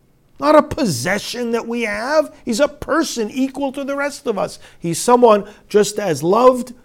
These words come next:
by Christ as we are, someone for whom Christ would have died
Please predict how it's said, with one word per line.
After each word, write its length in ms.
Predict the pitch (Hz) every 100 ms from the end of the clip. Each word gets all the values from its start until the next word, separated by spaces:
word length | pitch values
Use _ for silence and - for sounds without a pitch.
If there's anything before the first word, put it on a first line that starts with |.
| _ -
by 200 | 208 196
Christ 680 | - 233 196 139 - - - _ -
as 240 | 160 139
we 320 | 135 214 262
are, 320 | 139 113 110 - -
someone 440 | - 214 220 220
for 160 | 190 185
whom 220 | 180 170
Christ 420 | - 190 208 202
would 120 | 196
have 160 | 156 135
died 360 | 156 160 156